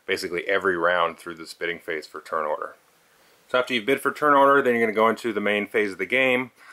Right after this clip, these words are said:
Uh, again, each player has this little outline here, uh, which shows the technology tree for the different craftsmen,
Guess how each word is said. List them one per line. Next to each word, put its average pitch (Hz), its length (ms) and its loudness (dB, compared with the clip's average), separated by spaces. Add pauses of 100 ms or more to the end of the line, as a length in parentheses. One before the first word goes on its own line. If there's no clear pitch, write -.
(140)
Uh, 92 180 2
again, 110 220 0
each 107 200 -2
player 113 180 2
has 104 260 0
this 92 160 -12
little 95 140 2
outline 95 400 2
here, 104 460 0 (340)
uh, 90 120 2
which 95 140 2
shows 101 380 0
the 92 180 -2
technology 95 540 0
tree 95 280 -4
for 87 200 -8
the 82 100 -4
different 87 300 -8
craftsmen, 107 580 -2